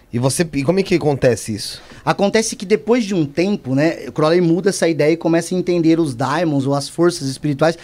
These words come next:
Speaker 2: como algo externo ao homem também, tá?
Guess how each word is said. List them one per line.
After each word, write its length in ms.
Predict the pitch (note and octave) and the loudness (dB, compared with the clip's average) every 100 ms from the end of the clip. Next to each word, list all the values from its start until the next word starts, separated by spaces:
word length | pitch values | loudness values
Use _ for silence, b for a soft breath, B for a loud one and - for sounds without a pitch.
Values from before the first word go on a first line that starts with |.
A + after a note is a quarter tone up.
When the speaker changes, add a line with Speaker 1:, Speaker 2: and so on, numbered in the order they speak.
| B | B
Speaker 2:
como 280 | - F3 E3+ | -2 2 4
algo 180 | E3 E3+ | 2 0
externo 580 | G3+ - F3+ G3 A#3+ B3 | -6 0 2 4 4 4
ao 120 | A#3 | 4
homem 460 | G#3 G3+ E3+ D#3 D3+ | 4 2 2 0 -2
também, 560 | - G#3 G#3+ E3 D3+ A#2+ - - - - - | 0 0 2 2 2 -2 -8 -20 -20 -20 -10
tá? 220 | C3 D3 | -6 -4